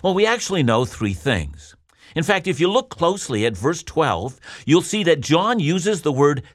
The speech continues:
testimony three times. The Greek word here is the word martus, and it's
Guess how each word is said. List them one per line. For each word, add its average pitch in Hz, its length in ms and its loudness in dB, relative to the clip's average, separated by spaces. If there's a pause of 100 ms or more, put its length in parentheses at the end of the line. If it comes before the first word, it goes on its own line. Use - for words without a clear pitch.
(140)
testimony 107 840 -2 (160)
three 185 280 -2
times. 135 680 -6 (480)
The 185 100 4
Greek 233 380 -2
word 110 260 0
here 131 240 0
is 165 240 0
the 160 100 -2
word 151 400 0 (120)
martus, 143 880 -2 (460)
and 170 140 2
it's - 260 0